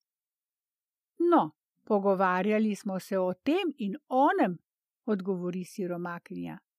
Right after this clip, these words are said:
"E, toda nekaj ste mi še rekli." "No, rekli smo, naj kraljična pride jest." Kraljična je res vstala,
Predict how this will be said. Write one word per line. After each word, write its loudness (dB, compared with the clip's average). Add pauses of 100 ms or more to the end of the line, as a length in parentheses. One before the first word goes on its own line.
(680)
"E, 0
toda 6
nekaj 6
ste 2
mi 2
še 0 (180)
rekli." 0 (960)
"No, 4 (500)
rekli 6
smo, 4 (220)
naj 6
kraljična 4
pride 6
jest." 2 (1200)
Kraljična -2
je 0
res 0
vstala, 0